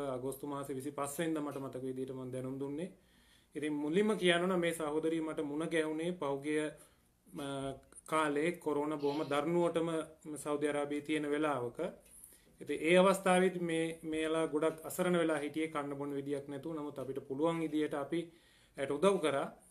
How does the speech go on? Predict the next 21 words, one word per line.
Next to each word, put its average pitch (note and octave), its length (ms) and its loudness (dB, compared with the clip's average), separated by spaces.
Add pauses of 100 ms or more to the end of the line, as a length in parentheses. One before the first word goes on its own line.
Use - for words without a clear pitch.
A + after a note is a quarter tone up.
(180)
එතනින් F3+ 260 4
තමයි F3+ 140 2
මං E3 200 0
එයාව D3 200 0
අඳුරගත්තේ. F3 720 2 (400)
ඉතින් D#3 180 -2
ඒක D#3+ 120 0
නිසා F3 440 0
මම D3 240 -2 (340)
බොහොම D#3+ 400 2
බැගෑපත්ව E3 840 2
මං D3 200 -4
ඉල්ලා C3+ 340 -2
සිටිනවා, C#3 520 -6 (520)
අ, D3 80 -10 (460)
රියාත් D3 300 0
තානාපති C3+ 420 -6
කාර්යාලයේ, B2+ 720 -6 (460)
අ, B2+ 300 -10
අදාළ, C3+ 300 -2
අ, C3+ 80 0